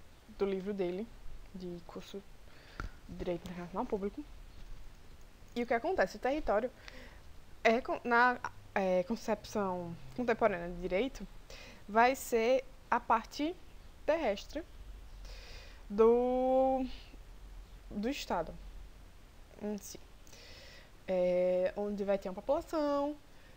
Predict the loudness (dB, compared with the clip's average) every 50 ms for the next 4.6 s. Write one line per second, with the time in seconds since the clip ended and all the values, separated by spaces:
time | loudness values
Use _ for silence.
0 | -20 -20 -20 -12 -6 -4 -2 0 0 0 0 0 -2 -4 -6 -8 -6 -6 -4 -4
1 | -2 -4 -4 -4 -4 -4 -4 -4 -6 -4 -4 -2 -2 -2 -4 -6 -10 -12 -10 -10
2 | -10 -10 -10 -4 -2 0 0 2 0 -2 -4 -8 -12 -12 -12 -14 -14 -16 -18 -18
3 | -20 -20 -20 -20 -20 -20 -20 -20 -20 -20 -20 -18 -10 -6 -2 -2 0 0 -2 -2
4 | -2 -2 -2 -2 -2 -2 -2 -2 -4 -6 -8 -14